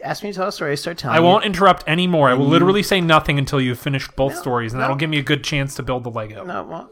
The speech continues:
Speaker 1: no, but then I, I don't get to play with the Legos if you build all the Legos.
Speaker 2: I'm going until, uh, page thirty and then giving it to you.
Speaker 1: Well, I don't, I don't wanna take over anymore. I want
Speaker 2: Really?
Speaker 1: you to do the whole thing.
Speaker 2: Why?
Speaker 1: 'Cause you're in the zone.
Speaker 2: AutoZone?
Speaker 1: Yeah.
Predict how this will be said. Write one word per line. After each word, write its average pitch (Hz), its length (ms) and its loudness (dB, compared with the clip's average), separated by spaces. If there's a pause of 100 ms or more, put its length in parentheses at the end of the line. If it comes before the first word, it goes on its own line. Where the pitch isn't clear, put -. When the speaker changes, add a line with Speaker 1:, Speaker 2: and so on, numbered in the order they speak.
Speaker 1:
no, 180 200 -16
but 147 140 -16
then 151 180 -10
I, 139 280 -8
I - 20 -6
don't 196 120 -10
get - 140 -10
to - 60 -20
play 80 180 -12
with 76 120 -16
the - 60 -18
Legos - 360 -16
if - 140 -20
you 98 80 -12
build - 180 -12
all - 100 -14
the - 80 -20
Legos. - 260 -18
Speaker 2:
I'm 185 100 -6
going 226 200 0
until, 226 460 0 (160)
uh, 180 120 -4 (120)
page - 280 -4
thirty 247 280 0
and 123 80 -2
then 131 120 -4
giving 196 180 -6
it 139 100 -6
to 107 80 -14
you. 98 200 -20 (140)
Speaker 1:
Well, 135 220 -12
I 127 60 -12
don't, 139 320 -10
I 127 60 -12
don't 135 100 -8
wanna 139 140 -6
take 143 200 -12
over 156 160 -8
anymore. 80 380 -8 (260)
I 110 60 -6
want 107 120 -2
Speaker 2:
Really? 113 60 -2
Speaker 1:
you 131 60 -2
to 131 80 -4
do 92 100 -6
the 80 100 -6
whole 80 100 -8
thing. 82 240 -10 (260)
Speaker 2:
Why? 135 360 -14
Speaker 1:
'Cause - 140 -20
you're 123 60 -6
in 120 60 -4
the 113 80 -6
zone. 107 400 -4 (680)
Speaker 2:
AutoZone? 190 580 -2 (300)
Speaker 1:
Yeah. 127 180 -4